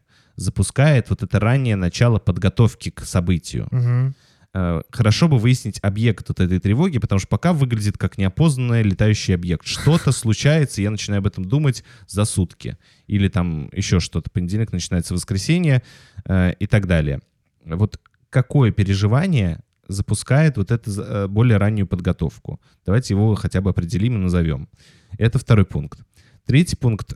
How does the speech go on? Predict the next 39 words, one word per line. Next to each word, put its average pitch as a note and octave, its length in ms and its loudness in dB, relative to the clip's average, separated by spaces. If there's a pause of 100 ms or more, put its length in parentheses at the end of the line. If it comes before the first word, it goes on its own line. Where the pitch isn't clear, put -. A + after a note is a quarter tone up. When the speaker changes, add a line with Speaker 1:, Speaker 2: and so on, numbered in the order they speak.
Speaker 1:
э, F#2 440 2 (500)
еще A2+ 240 2
раз, G2 120 0
да, G#2 140 2
возвращаясь G#2+ 540 2 (100)
к F#2+ 300 0
автоматизму G#2 680 0
и - 20 2
импульсивности, D3 640 0
да, G2+ 140 4
они G2+ 180 0
присутствуют. G#2 720 0 (340)
Окей, G#2 300 2
то - 100 -2
есть F#2 180 0
вы C#3 240 4
автоматически, G#2 840 -2
импульсивно G#2+ 460 -2
начинаете G2+ 440 -2
заботиться F#2+ 580 -2
о F2 580 0 (100)
будущем F#2+ 500 -4
событии G2+ 380 -2
заранее. F2 560 0 (160)
Speaker 2:
Так. G#2+ 320 -4
Speaker 1:
Но A#2 200 2
проблема B2+ 360 2
не B2 80 2
в A2+ 80 -4
том, G3 120 2
что - 180 -2
вы A2+ 80 4
вдруг G#2 260 0
с-, - 200 -16
автоматически, G#2+ 680 -4
импульсивно G#2 460 2
вспомнили, F#2 640 2
что: - 180 -6
"О, A2+ 340 -2